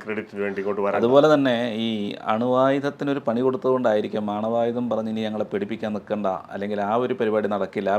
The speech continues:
Speaker 2: ബ്ലാക്ക് മെയിൽ കയ്യിൽ വെച്ചാൽ മതി എന്ന് നരേന്ദ്രമോദി പറഞ്ഞത്.
Speaker 1: അത് മാത്രമല്ല,
Speaker 2: ഉം.
Speaker 1: നരേന്ദ്രമോദി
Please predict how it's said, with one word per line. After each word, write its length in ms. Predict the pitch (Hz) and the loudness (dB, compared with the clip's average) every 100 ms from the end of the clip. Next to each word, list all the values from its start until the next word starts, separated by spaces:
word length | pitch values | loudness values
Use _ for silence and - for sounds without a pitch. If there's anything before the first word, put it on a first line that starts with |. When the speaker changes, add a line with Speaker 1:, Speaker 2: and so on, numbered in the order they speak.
| 110 | 2
Speaker 2:
ബ്ലാക്ക് 200 | 107 104 | 0 0
മെയിൽ 120 | 107 98 | -4 -2
കയ്യിൽ 180 | 107 107 | -2 -2
വെച്ചാൽ 200 | 101 98 | -4 -6
മതി 100 | 98 98 | -4 -4
എന്ന് 100 | 98 | -4
നരേന്ദ്രമോദി 460 | 95 95 90 90 92 | -6 -6 -6 -8 -6
പറഞ്ഞത്. 360 | 90 85 87 - - - - - 107 | -6 -6 -10 -12 -20 -20 -20 -4 -2
Speaker 1:
അത് 140 | 120 139 | 0 0
മാത്രമല്ല, 520 | 120 143 143 156 98 82 - - | 2 0 2 2 2 -4 -16 -14
Speaker 2:
ഉം. 80 | 95 - - - - - - - - - 135 | -14 -14 -20 -20 -20 -20 -20 -20 -20 -2 4
Speaker 1:
നരേന്ദ്രമോദി 640 | 170 240 254 254 247 | 8 10 10 10 8